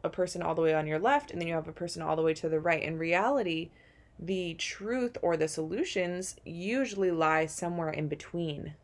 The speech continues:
those two perspectives. And this is why yes and thinking is so important,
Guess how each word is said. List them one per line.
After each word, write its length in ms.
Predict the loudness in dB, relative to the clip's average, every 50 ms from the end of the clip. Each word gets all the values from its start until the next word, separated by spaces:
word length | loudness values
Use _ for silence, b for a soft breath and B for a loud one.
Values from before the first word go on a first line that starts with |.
| -20 -8
those 280 | 0 4 4 4 4 2
two 100 | -4 -8
perspectives. 800 | -6 -6 -10 -6 -4 -2 -4 -2 -2 -4 -2 -2 -4 -6 -10 -16 B B B B B B
And 160 | -4 0 0
this 120 | 0 2 2
is 140 | 0 0
why 220 | 2 2 2 4 4
yes 340 | 2 4 2 2 2 0 -4 -4
and 280 | -4 -2 -2 -2 -2
thinking 380 | -2 -2 -2 -2 -2 -4 -4 -4
is 140 | -4 -6 -8
so 260 | -4 -2 0 0 0
important, 640 | -2 -4 -6 -2 -2 0 0 0 -4 -8 -10 -10